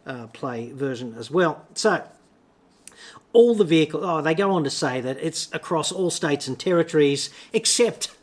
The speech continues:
the Northern Territory. So take that, Territorians. I don't know how you feel about that.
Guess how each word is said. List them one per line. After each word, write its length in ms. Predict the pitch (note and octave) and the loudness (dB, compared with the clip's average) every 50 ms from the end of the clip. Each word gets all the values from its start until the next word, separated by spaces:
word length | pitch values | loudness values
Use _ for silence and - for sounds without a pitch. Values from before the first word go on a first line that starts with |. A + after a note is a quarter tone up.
| _ _ | _ _
the 100 | - G3 | -4 -2
Northern 400 | F#3 F#3+ G3+ G3+ G#3 F#3+ F3+ E3+ | 0 0 0 2 2 2 0 0
Territory. 720 | E3 - - F3 D3+ C#3+ C#3 C#3 - - D3 C#3 B2 A2+ A2+ - - - | 0 0 0 0 2 0 -2 -2 -4 -6 -6 -6 -6 -8 -12 -14 -18 -12
So 140 | - - G#3 | -4 -4 -2
take 360 | G3 - G#3 B3+ B3+ C#4 G#3+ | -2 -2 -2 -2 -2 -4 -4
that, 440 | - A3+ A#3+ A3+ G3 - - - - - _ _ _ _ _ | -2 0 0 2 2 2 0 -2 -8 -14 _ _ _ _ _
Territorians. 1080 | - E3+ D#3+ C#3 C#3+ C#3+ C#3 - E3 D#3 D#3 E3 E3 E3 F3 F#3 F#3+ F#3+ G3 F3 D3+ | -4 -2 -2 -2 -4 -6 -4 0 2 4 6 6 6 4 4 4 2 2 0 0 -2
I 60 | D3 C#3+ | -4 -4
don't 120 | D3 D3+ | -4 -4
know 120 | D#3 D3 | -4 -4
how 140 | C#3 D3 D3 | -4 -4 -2
you 120 | C#3 C3+ B2+ | -2 -4 -4
feel 300 | - - D#3 D3 D3 D3 | -6 -4 -2 -2 0 0
about 280 | C3+ C3+ C3+ C3 C3 | -2 -4 -6 -6 -6
that. 240 | - D#3+ D#3+ D#3 D#3 | -6 -6 -6 -6 -8